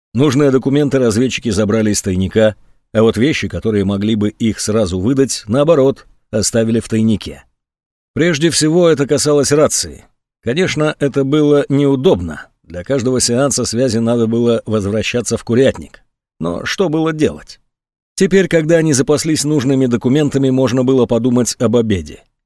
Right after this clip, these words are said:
И разведчики отправились в столовую. Здесь всё прошло гладко.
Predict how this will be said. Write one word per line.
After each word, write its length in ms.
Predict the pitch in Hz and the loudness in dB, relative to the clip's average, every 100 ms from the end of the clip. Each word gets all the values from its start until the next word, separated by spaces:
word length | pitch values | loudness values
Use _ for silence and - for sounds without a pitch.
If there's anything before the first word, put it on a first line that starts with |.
| _ | _
И 120 | 117 | -4
разведчики 500 | 117 107 156 - 160 | -2 0 -2 -2 -2
отправились 560 | 160 127 135 139 139 - | -2 0 0 2 0 -2
в 80 | - | -4
столовую. 640 | - 135 110 95 98 92 - _ _ _ | 0 2 2 2 0 -2 -8 _ _ _
Здесь 320 | 87 90 160 | -6 0 0
всё 260 | - - 160 | -2 0 0
прошло 360 | 139 139 143 127 | 2 0 0 2
гладко. 480 | 160 135 - - | 2 0 -6 -20